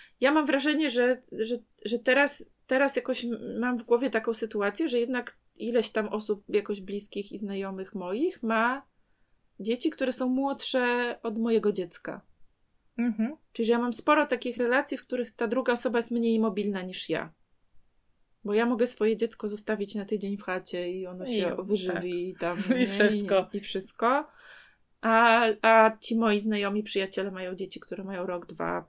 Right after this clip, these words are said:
Speaker 1: nie wiem, cztery, pięć, osiem i tak dalej, dwanaście. No i, i są takie sytuacje, że w taki sposób organizujemy jakoś ten, tą nasz kontakt ze sobą,
Speaker 2: Mhm.
Speaker 1: żeby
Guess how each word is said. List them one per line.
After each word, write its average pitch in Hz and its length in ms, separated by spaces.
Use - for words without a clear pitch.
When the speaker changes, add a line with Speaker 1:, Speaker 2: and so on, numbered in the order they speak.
Speaker 1:
nie 165 400
wiem, 165 240
cztery, 170 600
pięć, 170 640
osiem 165 440
i 160 60
tak 165 200
dalej, 180 680
dwanaście. 175 800
No 202 160
i, 233 300
i 220 60
są 294 220
takie 285 240
sytuacje, 240 580
że 220 300
w - 60
taki 233 280
sposób 220 380
organizujemy 208 760
jakoś 208 260
ten, 202 260
tą 202 180
nasz - 640
kontakt 196 500
ze 185 100
sobą, 247 240
Speaker 2:
Mhm. 262 360
Speaker 1:
żeby 214 380